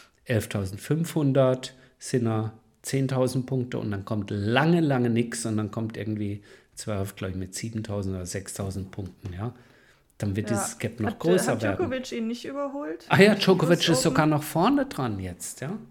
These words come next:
Speaker 1: Ich
Speaker 2: Nee,
Speaker 1: mein,
Speaker 2: nicht, nicht ganz knapp nicht,
Speaker 1: nee,
Speaker 2: aber
Speaker 1: aber
Speaker 2: es
Speaker 1: im
Speaker 2: ist
Speaker 1: Race, aber im Race ist Djokovic an
Speaker 2: Genau, in der
Speaker 1: drei, ja.
Speaker 2: Weltrangliste ist er noch, äh,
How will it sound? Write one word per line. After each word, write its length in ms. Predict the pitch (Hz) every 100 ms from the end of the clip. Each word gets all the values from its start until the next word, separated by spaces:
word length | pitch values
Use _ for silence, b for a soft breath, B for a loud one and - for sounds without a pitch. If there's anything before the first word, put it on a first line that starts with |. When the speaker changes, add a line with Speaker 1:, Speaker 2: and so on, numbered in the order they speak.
| _ _ _ _ _ _ _ _ _ _ - -
Speaker 1:
Ich 100 | -
Speaker 2:
Nee, 60 | 226
Speaker 1:
mein, 200 | 320 285
Speaker 2:
nicht, 420 | 247 233 - -
nicht 240 | 226 240 -
ganz 280 | 247 -
knapp 320 | - 220 220 -
nicht, 280 | 147 139
Speaker 1:
nee, 40 | 120
Speaker 2:
aber 120 | -
Speaker 1:
aber 160 | 139 135
Speaker 2:
es 60 |
Speaker 1:
im 100 | 123
Speaker 2:
ist 80 | 117
Speaker 1:
Race, 520 | 127 160 107 - - -
aber 220 | 120 117
im 180 | 104 104
Race 340 | 127 190 202
ist 280 | - 139 -
Djokovic 460 | 120 - 139 147 214
an 60 |
Speaker 2:
Genau, 220 | 269 269
in 100 | 220
der 120 | 226 220
Speaker 1:
drei, 60 |
ja. 60 | 254
Speaker 2:
Weltrangliste 720 | 339 302 294 - 285 - 294
ist 300 | 277 254 254
er 120 | 254
noch, 460 | 233 226 233 - -
äh, 640 | 220 214 214 202 208 202